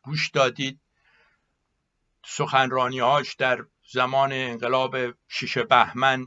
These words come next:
یادتان هست که از دره سقوط می‌کنه، حضرت ابوالفضل از روی دره نجاتش می‌ده، خودش کمربسته حضرت علی می‌دانه.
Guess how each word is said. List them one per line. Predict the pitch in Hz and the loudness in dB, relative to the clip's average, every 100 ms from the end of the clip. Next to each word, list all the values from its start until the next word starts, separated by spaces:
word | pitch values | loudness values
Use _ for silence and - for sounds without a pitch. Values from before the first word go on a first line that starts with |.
| - | -12
یادتان | 117 127 127 123 - 123 113 | -2 2 2 -2 -2 -2 0
هست | 135 151 131 - | 2 2 0 -6
که | 127 | -2
از | 123 120 110 - - | 0 0 -4 -20 2
دره | 113 113 123 131 | 4 4 2 -6
سقوط | - - - 151 151 | -6 -12 -8 -8 -6
می‌کنه، | 131 127 127 123 117 110 - | -10 -6 -6 -4 -6 -8 -4
حضرت | 117 117 131 131 127 | -2 -2 -4 -2 0
ابوالفضل | 117 110 104 - 147 139 - - _ _ _ | 0 -2 -6 2 4 2 -4 -18 _ _ _
از | 113 113 | 0 0
روی | 101 123 120 | 0 -4 -2
دره | 127 113 117 120 | 2 0 0 -4
نجاتش | 117 104 147 147 147 123 - | -6 -2 0 0 -4 -8 -8
می‌ده، | 123 110 110 98 _ | -10 -8 -10 -10 _
خودش | 139 135 127 | -8 -6 -6
کمربسته | 131 123 123 117 120 120 113 - 139 - - - | -8 -8 -6 -4 -4 -4 -6 -4 -6 -6 -16 -4
حضرت | 117 120 139 143 | 0 0 -2 -2
علی | 135 123 131 160 | 0 0 0 -2
می‌دانه. | 151 123 120 117 104 | -4 -4 -6 -6 -10